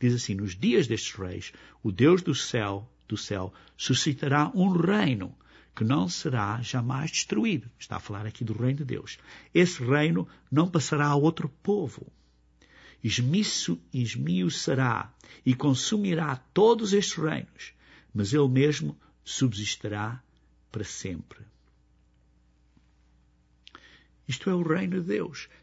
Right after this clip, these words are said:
que Deus vai trazer para a terra e que vai destruir os outros, ah, os outros reinos. Porque diz que é o reino que Deus suscitará. É o reino de Deus. Vejam também como Isaías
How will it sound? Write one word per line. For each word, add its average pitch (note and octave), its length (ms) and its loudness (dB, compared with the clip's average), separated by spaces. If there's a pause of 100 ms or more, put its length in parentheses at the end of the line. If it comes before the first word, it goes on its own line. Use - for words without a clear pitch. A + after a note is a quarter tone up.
(160)
que A#2 120 -6
Deus B2+ 280 0
vai B2+ 320 -4 (160)
trazer C3 400 -4
para E3 160 -6
a - 20 -2
terra B2 560 -4 (320)
e A#2 80 -2
que - 80 -14
vai A#2+ 160 0
destruir E3 640 -2 (120)
os C3+ 180 -2
outros, - 540 -8 (640)
ah, C#2+ 520 -8 (360)
os B2+ 160 -4
outros C#3+ 280 -8
reinos. D#3+ 500 -10 (220)
Porque A#2 240 -6
diz C3+ 120 -6
que - 120 -10
é A#2+ 60 2
o A2+ 100 0
reino D#3+ 560 -4 (680)
que - 100 -6
Deus C#3 540 0 (180)
suscitará. - 960 -4 (800)
É G2 80 -8
o - 20 -8
reino G2+ 380 -6
de B2 100 -10
Deus. - 440 -14 (360)
Vejam G#3+ 260 0
também D3+ 440 -2
como C3 260 -2
Isaías C3 800 0